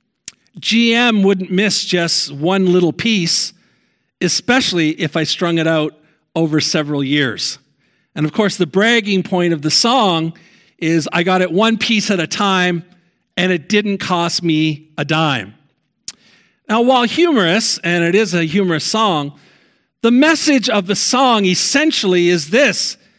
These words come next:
it's okay to steal from your employer as long as you can justify your actions. That's basically the theme of the song, as humorous as it is. In the early nineteen nineties, I used this song as an illustration,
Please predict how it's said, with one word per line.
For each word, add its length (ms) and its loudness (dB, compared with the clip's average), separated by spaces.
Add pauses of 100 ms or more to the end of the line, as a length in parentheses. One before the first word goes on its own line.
(560)
it's 200 0
okay 540 2
to 140 0
steal 420 2
from 260 0
your 160 2
employer 840 2 (800)
as 300 0
long 540 4
as 200 2
you 80 4
can 260 -2
justify 720 0
your 180 2
actions. 680 -2 (680)
That's 220 -2
basically 540 0
the 120 -2
theme 280 0
of 100 0
the 80 -2
song, 400 -2
as 220 -4
humorous 560 0 (560)
as 240 -2
it 80 0
is. 280 0
In 100 0
the 140 2
early 220 2
nineteen 420 0
nineties, 460 -2
I 60 0
used 340 2
this 140 0
song 340 -2
as 180 -2
an 100 0
illustration, 760 -2